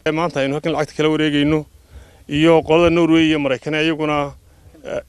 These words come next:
Canada, Canada, aynu iyaguna kala wareegayno.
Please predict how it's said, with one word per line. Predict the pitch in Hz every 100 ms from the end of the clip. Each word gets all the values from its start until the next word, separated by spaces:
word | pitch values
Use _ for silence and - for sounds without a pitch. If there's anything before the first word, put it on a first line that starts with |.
| _
Canada, | 180 170 160 156 - -
Canada, | 170 165 160 175 - _ _ - 139 135
aynu | 135 139
iyaguna | 160 156 151
kala | - 156
wareegayno. | 156 160 151 151 175